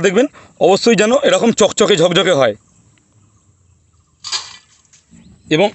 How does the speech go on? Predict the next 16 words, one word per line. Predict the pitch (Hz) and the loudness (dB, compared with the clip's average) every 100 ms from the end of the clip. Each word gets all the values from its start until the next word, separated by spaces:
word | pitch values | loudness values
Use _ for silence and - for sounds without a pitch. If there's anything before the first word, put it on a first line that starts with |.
| 160 | -2
এক | 160 - | -4 -2
চামচ | 196 208 269 - - - - | -2 0 -2 -6 -16 -12 0
ষোলো | 190 190 | 2 2
ষোলো | 214 214 | 2 2
সার | 175 156 | 2 0
নেবেন। | 127 104 104 160 | 0 -4 -6 -4
এই | 185 | -4
ষোলো | 170 175 190 | 0 0 2
ষোলো | 214 | 2
সারটা | 185 196 233 | 2 0 2
নিলে | 202 175 - - - | 2 0 -4 -8 -2
আপনাদেরকে | 170 180 185 208 | -2 0 0 2
আলাদা | 175 190 220 | 2 2 0
করে | 226 175 | 0 2
পটাশ | 170 240 233 - - - | 2 2 -2 -10 -6 0
অথবা | 190 | 2